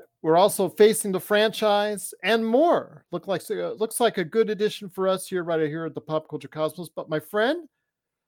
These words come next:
uh, starts off with, let's go ahead with the box office first off, 'cause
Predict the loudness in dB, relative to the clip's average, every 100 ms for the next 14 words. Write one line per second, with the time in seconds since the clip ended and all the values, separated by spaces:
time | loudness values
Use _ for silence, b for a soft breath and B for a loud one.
0 | _ -14 -14 -8 0 0 0 -2 0 -2
1 | -6 -20 _ 2 2 2 -4 _ _ _
2 | _ _ _ _ -6 -6 0 4 6 6
3 | 4 0 0 0 0 -4 -14 -16 -20 -20
4 | -18 -16 -16 -14 -10 -10